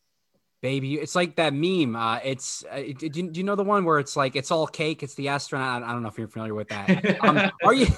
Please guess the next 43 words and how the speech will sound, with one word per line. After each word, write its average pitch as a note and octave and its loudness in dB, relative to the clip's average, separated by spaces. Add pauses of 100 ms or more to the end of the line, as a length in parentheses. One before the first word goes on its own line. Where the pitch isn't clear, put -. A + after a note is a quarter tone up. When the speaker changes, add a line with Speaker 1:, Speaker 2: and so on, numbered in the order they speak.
(200)
Speaker 1:
<laughs> D#4 6
are, A3 6
are G#3 8
you C4+ 6
familiar F4+ 2
with C4 2
simulation B3+ 4
theory? E4 0
'Cause G#3 -2
it's G#3 -4
sort B3 6
of F#3 -2
what, A3 4
what G3+ 2
you're G#3 0
talking G#3+ 0
about. A2+ 0
Speaker 2:
Oh, F3+ 8
no, C3+ 4
no. C#3+ 4
I, C3 2 (280)
I, A#2 -2 (100)
I A#2 0
dislike A#2+ 0
this C#3 -2
theory. C#3+ -2
I B2 2
think A#2 -4
it's A2 -4
equivalent A2 -2
to G2+ -4 (360)
being A2+ 0
high A2 -2
on A2 -4
drugs. C#3 -4
I G#2+ -6
mean, G#2 -4
<laughs> - -
if G#2 -6
you A#2 -4
think C#3+ -6
about A2+ 0
the G#2 -2